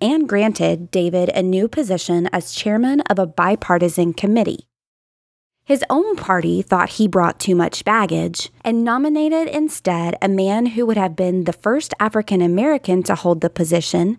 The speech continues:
S. Howard Woodson. This committee had been overlooked up to this point, which worked in Friedland's favor as he made the entire focus about shifting bills either to be killed or passed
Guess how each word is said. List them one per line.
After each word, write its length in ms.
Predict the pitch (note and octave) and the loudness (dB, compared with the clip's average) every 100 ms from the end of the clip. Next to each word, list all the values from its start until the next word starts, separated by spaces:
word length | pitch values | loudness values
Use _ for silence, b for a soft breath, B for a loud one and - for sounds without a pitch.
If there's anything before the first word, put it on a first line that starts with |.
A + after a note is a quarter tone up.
| - | -4
S. 240 | - C4 - | -2 -2 -2
Howard 560 | - F3+ E3+ F3 E3+ | -2 0 2 0 0
Woodson. 640 | G#3+ A3 - F3+ F3 F#3+ G3 _ _ _ _ _ _ _ _ _ _ _ _ _ _ - | -2 -2 0 -2 -2 -6 -8 _ _ _ _ _ _ _ _ _ _ _ _ _ _ 0
This 200 | D#4+ - | 0 0
committee 480 | G#4+ D4 F3+ F3+ | 0 2 2 2
had 220 | F#3 F#3+ F3+ | 2 2 0
been 160 | F#3+ | 0
overlooked 580 | F#3 F#3+ A#3 A3+ F#3 - | 2 0 2 2 0 0
up 160 | E3+ - | -4 -2
to 120 | - | -2
this 220 | E3 E3+ | 0 0
point, 400 | - - F3 G#3 - _ _ B B B | -2 0 2 0 -6 _ _ B B B
which 200 | C#4+ A#3+ | -2 0
worked 360 | A#3 E4 F4 | 2 0 0
in 140 | - C4+ | -2 0
Friedland's 500 | - A3 G3+ G3+ - | 2 2 2 2 0
favor 560 | G#3+ G3+ - - F#3 A#3 | 0 0 0 -4 -8 -6
as 200 | - G#3 | -2 -2
he 120 | - B3 | 0 2
made 260 | A3+ A3 | 4 2
the 140 | G3+ G3+ | 2 2
entire 520 | F#3 - A3 B3 D#4 | 0 0 0 2 0
focus 580 | - F#3+ F3 F3 E3+ - | 0 0 0 -2 -4 -4
about 260 | F3+ F#3 - | 0 0 0
shifting 500 | - F#3+ - G3+ F#3 | -2 -2 2 0 2
bills 440 | F#3+ F#3 G3 G#3+ | 2 0 -4 -4
either 280 | - F#3+ F#3 | 0 2 2
to 160 | F#3 E3+ | 0 -2
be 160 | F3 | -4
killed 480 | F#3 G#3+ A3 C4 C4+ B B B B | -2 0 2 2 -2 B B B B
or 200 | C4+ C#4+ | 0 0
passed 560 | C#4+ D4+ G#3 F#3 - | 0 0 0 -2 -6